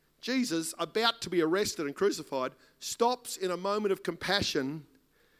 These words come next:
picks up that wriggling bloody ear and puts it back on and heals his body, and he's one of the guards who arrested him. Well, that doesn't make sense for our heads, but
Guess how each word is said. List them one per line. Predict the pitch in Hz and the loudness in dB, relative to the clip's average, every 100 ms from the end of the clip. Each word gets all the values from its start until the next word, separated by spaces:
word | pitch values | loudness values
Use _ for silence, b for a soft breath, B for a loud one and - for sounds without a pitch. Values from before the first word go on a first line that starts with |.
| b b b | b b b
picks | 220 220 214 | -2 0 2
up | 196 | 2
that | - 170 156 | 2 0 2
wriggling | 196 170 180 170 | 0 2 0 2
bloody | 175 175 165 160 190 | 2 2 2 2 0
ear | 165 | 0
and | 139 - | 0 -4
puts | 165 147 | -6 -6
it | - | -4
back | 143 135 | -4 -4
on | 131 | -6
and | 117 | -6
heals | 151 143 - | -6 -6 -8
his | 95 - - _ _ _ _ b b b b b b b _ _ - | -10 -12 -14 _ _ _ _ b b b b b b b _ _ 2
body, | 175 147 120 | 4 4 2
and | 123 | -2
he's | 131 156 | -4 -4
one | 143 135 | -2 -2
of | |
the | 123 | -4
guards | 143 139 123 - | -4 -4 -4 -6
who | 123 | -4
arrested | 113 139 - 120 | -4 -4 -8 -14
him. | - _ _ _ _ b b b b b b _ _ _ - | -18 _ _ _ _ b b b b b b _ _ _ -6
Well, | 127 127 | -4 -4
that | 123 131 | -6 -6
doesn't | 131 117 | -6 -6
make | 113 110 | -8 -8
sense | - 139 117 - - | -8 -8 -8 -10 -12
for | - 110 | -8 -8
our | 110 | -6
heads, | 127 139 - | -6 -6 -6
but | - - | -12 -12